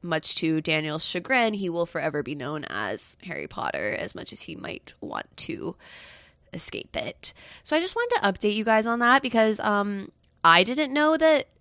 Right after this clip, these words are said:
that was where Daniel Radcliffe's career was taking him at the moment, and I thought y'all might be interested too. So, as obsessed as I am with Daniel Radcliffe and Martha Stewart, I am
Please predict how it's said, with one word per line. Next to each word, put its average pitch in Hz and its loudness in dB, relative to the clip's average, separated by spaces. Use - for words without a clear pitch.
that 247 6
was 277 0
where 285 4
Daniel 294 0
Radcliffe's 294 0
career 294 0
was 294 0
taking 285 -2
him 294 0
at 285 0
the 285 0
moment, 277 0
and 202 0
I 190 2
thought - -2
y'all 101 -2
might 104 -4
be - -8
interested - -8
too. - -8
So, 294 8
as 294 4
obsessed - -2
as 415 -2
I 381 4
am 240 4
with 214 2
Daniel 190 0
Radcliffe 175 2
and 165 4
Martha 175 0
Stewart, 185 0
I 277 4
am 262 -4